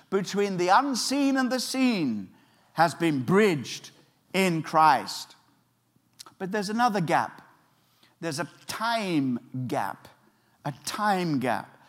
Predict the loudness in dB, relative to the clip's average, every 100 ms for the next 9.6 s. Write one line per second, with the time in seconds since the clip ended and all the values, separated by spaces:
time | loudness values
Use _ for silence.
0 | -20 _ _ _ 0 2 4 2 0 0
1 | -4 -4 -4 -6 -4 -4 -4 -4 0 0
2 | 2 0 0 -4 -2 0 0 -2 -4 -6
3 | -4 -4 -4 -12 -20 -20 -20 -2 2 4
4 | 4 2 -2 -2 -2 -2 -4 -4 -6 -6
5 | -4 -2 -2 -4 -4 -4 -2 -4 -6 -4
6 | 0 0 -2 -4 -4 -8 -18 -20 _ _
7 | _ -4 -2 -2 -2 -2 -2 0 -2 -2
8 | -6 -4 -4 -4 -6 -8 -4 -4 -4 -10
9 | -4 0 0 -2 -6